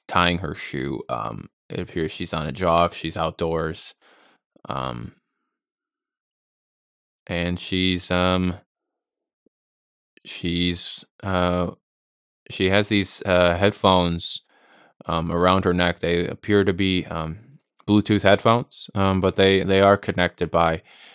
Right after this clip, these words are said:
a wire, which is how they can hang around her neck. So this is being recorded in,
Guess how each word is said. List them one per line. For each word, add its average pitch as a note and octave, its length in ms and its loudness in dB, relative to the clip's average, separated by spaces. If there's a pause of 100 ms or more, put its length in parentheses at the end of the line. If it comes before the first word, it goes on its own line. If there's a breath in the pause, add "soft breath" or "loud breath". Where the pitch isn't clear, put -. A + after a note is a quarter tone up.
(140 soft breath)
a E2+ 140 -2
wire, E2 480 0
which E2+ 180 -6
is F2+ 140 -4
how F2 180 2
they E2 160 -2
can - 220 -12
hang E2+ 480 -4
around D#2 420 -6 (160)
her D#2+ 100 -10
neck. D2 800 -10
So F2 400 -4 (420 loud breath)
this G2 160 0
is A#2 120 2
being B2 240 4
recorded A2+ 640 2
in, F#2+ 460 0